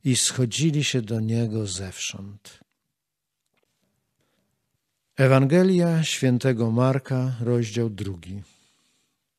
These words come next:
I znowu po kilku dniach przyszedł do Kafarnaum i usłyszano, że jest w domu.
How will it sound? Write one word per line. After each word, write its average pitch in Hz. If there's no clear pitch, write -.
I 117
znowu 190
po 110
kilku 156
dniach 135
przyszedł 180
do 120
Kafarnaum 107
i 156
usłyszano, 160
że 123
jest 120
w 104
domu. 101